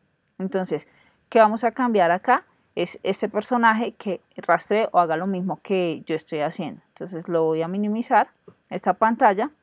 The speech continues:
y vamos a, a ver acá, digamos, como para qué o cuál vamos a usar. En este caso es el que dice Dancing Mark, que está aquí con, mm, con el chulito ya. Si yo lo deshabilito y veo este que dice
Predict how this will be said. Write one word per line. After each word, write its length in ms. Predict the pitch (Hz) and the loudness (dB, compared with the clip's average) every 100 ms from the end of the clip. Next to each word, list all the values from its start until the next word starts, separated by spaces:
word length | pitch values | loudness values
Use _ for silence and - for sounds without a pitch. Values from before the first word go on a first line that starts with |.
| _ _ _ _ _ _ _ _ | _ _ _ _ _ _ _ _
y 300 | - 302 277 - | -2 0 0 -2
vamos 360 | 220 226 233 254 | 4 4 4 4
a, 360 | 240 226 - _ | 6 6 4 _
a 200 | 202 196 | 4 6
ver 200 | 185 180 | 6 4
acá, 320 | 185 214 196 | 4 4 4
digamos, 340 | 196 202 202 202 | 4 2 -2 -2
como 220 | 214 202 | -4 -2
para 260 | 196 185 | 2 2
qué 340 | 185 185 160 175 - - | 2 0 -2 -4 -8 -4
o 100 | 185 | 2
cuál 280 | - 202 | 6 8
vamos 300 | 190 196 208 | 6 0 -2
a 60 | 233 | -4
usar. 260 | 202 185 165 | 4 4 4
En 80 | |
este 240 | 151 - 190 | -2 -6 0
caso 300 | 240 214 240 | 2 2 0
es 80 | 233 | -4
el 120 | 202 | -4
que 100 | 214 | -4
dice 260 | 196 151 | -4 -4
Dancing 460 | 165 196 190 202 202 | -2 -2 -2 -6 -6
Mark, 340 | 202 202 233 - _ _ _ - | 0 2 2 -2 _ _ _ -2
que 80 | |
está 320 | 202 - 160 160 | 0 0 0 0
aquí 240 | - 202 | 0 -4
con, 320 | - 202 208 - _ _ | -2 -2 -2 -12 _ _
mm, 320 | 196 185 175 160 | -4 -4 -4 -6
con 220 | - 180 | -6 -6
el 80 | 175 | -6
chulito 420 | 190 175 160 180 | -6 -6 -4 2
ya. 240 | 196 147 - _ _ - | 4 2 0 _ _ -10
Si 200 | - 220 | -6 0
yo 120 | 208 | 2
lo 100 | 208 | 2
deshabilito 720 | 233 254 247 247 240 214 208 - 214 | 2 4 4 4 -2 -4 -6 -6 -10
y 180 | 214 _ _ - | -10 _ _ -10
veo 360 | 185 196 190 | 0 2 4
este 260 | 202 202 208 | 4 2 -4
que 100 | 240 | -2
dice 380 | 202 185 175 | -4 0 -2